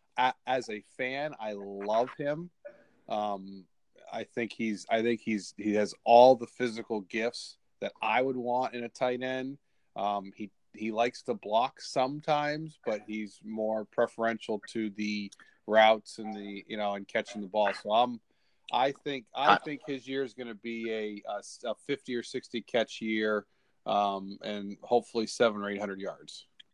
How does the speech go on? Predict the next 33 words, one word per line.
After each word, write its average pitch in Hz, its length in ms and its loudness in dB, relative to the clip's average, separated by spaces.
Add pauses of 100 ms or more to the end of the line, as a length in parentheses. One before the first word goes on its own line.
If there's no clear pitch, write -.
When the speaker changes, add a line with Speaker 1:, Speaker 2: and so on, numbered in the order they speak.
(120)
Speaker 2:
Tyrod 123 480 10
Taylor 113 360 2
made 85 220 -6
Charles 95 360 -4
Clay 95 300 -2
a, 78 100 -6
a - 200 -14 (120)
fal-, 80 260 -2 (280)
fantasy 90 360 -6
relevant 80 480 -6
guy, 71 420 -6
so 78 360 -4 (1040)
he's 95 240 -4
done 95 220 4
it 104 100 4
before. 101 560 0 (120)
I, 85 160 -2 (140)
Speaker 1:
Yeah. 120 160 0
Speaker 2:
you 95 60 -2
know, 90 100 -2 (320)
I, 90 160 2 (920)
I, - 100 -2 (100)
I 110 60 4
kinda - 280 -2
have 113 240 4
more 110 180 0
faith 113 300 -2
in 90 80 -8
David 98 280 -2
Njoku 90 520 -6
than 80 160 -8
I 80 100 -6
do 80 460 -8